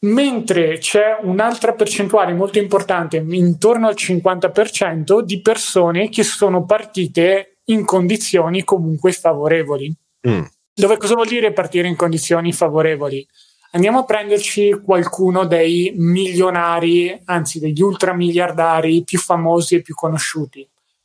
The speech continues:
Speaker 1: Un esempio classico può essere quello di Bill Gates. Era nato comunque in una famiglia benestante, quindi aveva già delle o-, un ottimo punto di partenza, non erano super miliardari,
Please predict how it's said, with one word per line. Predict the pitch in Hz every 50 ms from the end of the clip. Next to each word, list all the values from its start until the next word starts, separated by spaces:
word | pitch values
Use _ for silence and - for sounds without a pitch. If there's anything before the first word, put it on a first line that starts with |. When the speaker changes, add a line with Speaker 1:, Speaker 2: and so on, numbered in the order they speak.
| _ -
Speaker 1:
Un | 180 175 190
esempio | 185 - 202 208 190 - 226 226
classico | 226 220 190 165 151 - - - 175 175 - 180 175 180 180 175 180
può | 180 208 190
essere | 170 - - - 175 185 180
quello | - 180 160 156 165 170 175
di | 160 147 160 156 156 156 160 - _ _ _ _ _
Bill | - 143 160 175 156 143
Gates. | 139 202 208 196 175 - - - - - _ _
Era | - 170 180 180
nato | 175 170 180 180 180 190
comunque | 175 - 185 170 170 175 185 175 175 175 175 175 175
in | 175 170
una | 165 165 170
famiglia | - - 175 170 165 165 160 151 151 165 160 165 165 - -
benestante, | 147 135 160 156 160 156 - - - 190 190 190 180 175 175 - 151 160 165 _ _
quindi | - 190 180 170 -
aveva | 156 170 190 185 214 202
già | - 208 196 180 165
delle | 156 165 156 165 165
o-, | 175 185 180 175
un | 175 170 190
ottimo | 202 196 - - 185 170 165
punto | 165 - 190 185 175 175
di | 165 156 151
partenza, | - 196 226 226 - 196 160 156 151 127 - 180 175 202 214 - _ _ _ _
non | - 165 170
erano | 180 180 175 165 160 156
super | 151 - - 196 - - 170 165
miliardari, | 160 165 165 156 160 190 208 208 180 160 143 - - 165 208 220 -